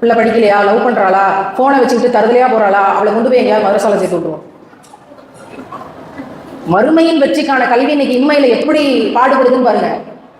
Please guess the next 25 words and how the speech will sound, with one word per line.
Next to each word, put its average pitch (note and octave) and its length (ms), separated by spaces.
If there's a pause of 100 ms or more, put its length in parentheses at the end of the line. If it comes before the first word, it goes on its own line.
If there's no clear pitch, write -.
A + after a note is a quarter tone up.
(140)
நீங்க G#3+ 160
உங்க G#3 120
பிள்ளைகளை, B3 540
குறிப்பாக D#4 600
பெண் C#4 180
பிள்ளைகளை, C#4+ 760 (100)
இன்னும் E4 280
அதை C#4 140
விட F4+ 160
முக்கியமா E4 360
ஆண் C#4+ 220
பிள்ளைகளை C4 460
கண்டிப்பா D4+ 420
மார்க்க C4+ 300
கல்வி A#3 200
படிக்க G#3 260
வைங்க. E3 280 (520)
அல்லாஹ் A3+ 420
ரசூலினுடைய A3 640
விஷயங்கள் A3 500
தெரியாம G#3 460
நம்ம F#3+ 160
பிள்ளைகள்லாம் G3+ 720
கண்ணியமா G#3+ 500
வாழ்வாங்க, F#3+ 400